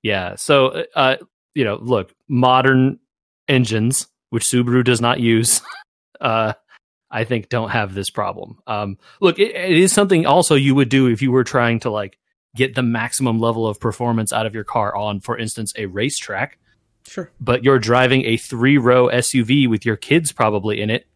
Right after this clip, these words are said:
Speaker 2: Yeah.
Speaker 1: You don't need that. <laughs> It's fine.
Speaker 2: I know,
Speaker 1: The
Speaker 2: I know.
Speaker 1: extra three horsepower, who cares? Like, it's not gonna help you.
Speaker 2: Oh, of course. But this is, you know, naturally aspirated, so it just has that very slow, methodical,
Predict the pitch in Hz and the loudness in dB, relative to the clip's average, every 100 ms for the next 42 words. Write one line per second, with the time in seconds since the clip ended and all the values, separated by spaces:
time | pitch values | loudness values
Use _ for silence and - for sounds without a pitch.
0 | _ _ - 240 127 104 127 139 131 143 | _ _ -4 0 2 2 2 2 2 4
1 | 156 131 120 104 - - 143 - 180 175 | 2 2 0 0 -4 -4 -4 2 2 4
2 | 123 123 143 170 180 170 175 165 151 165 | 2 2 4 2 2 2 4 4 4 2
3 | - 139 135 139 139 135 95 82 - 123 | 2 2 4 4 2 0 -2 -6 -4 -2
4 | 117 123 139 131 120 110 104 - 202 147 | -2 -4 -2 -2 -2 -4 -6 0 0 2
5 | 220 147 - - 147 202 180 156 143 117 | 2 0 0 -2 0 -2 -4 -8 -6 -4
6 | 110 117 - 113 110 113 - 117 113 113 | -4 -6 -8 -6 -6 -6 -8 -8 -6 -8
7 | 110 _ _ - - - 123 - 135 123 | -10 _ _ -20 -18 -10 -10 -4 -2 -2
8 | 120 110 - _ _ _ _ _ _ _ | -2 -2 -6 _ _ _ _ _ _ _
9 | 117 117 117 - 120 117 117 107 117 110 | -4 -2 -4 -4 -2 0 -2 -4 0 0
10 | 113 117 113 110 110 | 0 -2 -2 -2 -6